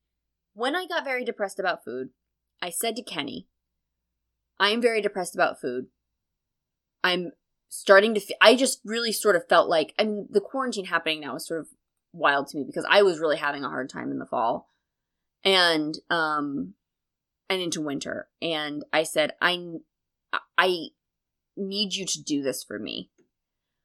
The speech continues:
I need you to take over cooking." Um, which was not something that he had done before,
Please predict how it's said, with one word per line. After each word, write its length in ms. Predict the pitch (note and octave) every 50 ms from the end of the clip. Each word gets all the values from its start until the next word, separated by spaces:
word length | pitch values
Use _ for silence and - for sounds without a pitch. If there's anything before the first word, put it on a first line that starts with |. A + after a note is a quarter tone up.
| _ _ _ _ _ _ _ -
I 120 | F3+ F#3
need 280 | F3+ F#3 F#3 F#3+ F3+ E3+
you 100 | F#3 D#3+
to 80 | F3 D#3
take 260 | - - E3+ D#3 -
over 500 | D#3 D3+ D3 C#3+ D3+ C#3+ C#3 C3+ - - _ _ _ _ _
cooking." 440 | - E3 C#3+ - - G#2 F2 E2 F#3+ - _ _ _ _ _ _ _ _ _ _ _ _ _ _ _ _ _ _ -
Um, 240 | F#3+ F#3+ F#3 F3+ F3+ G3
which 180 | G3+ G#3 -
was 120 | A3+ G#3+ G#3
not 240 | A3 A3+ A#3+ A#3 -
something 360 | - A3+ A3 - G#3 G3 F#3+
that 140 | F#3 - -
he 140 | - G3+ F#3
had 140 | F3 E3
done 240 | E3 G3+ A#3 C4+ C#4
before, 640 | A#3+ A3+ G3 - F3 E3 D#3 D#3 D#3 D3+ D#3 D#3 -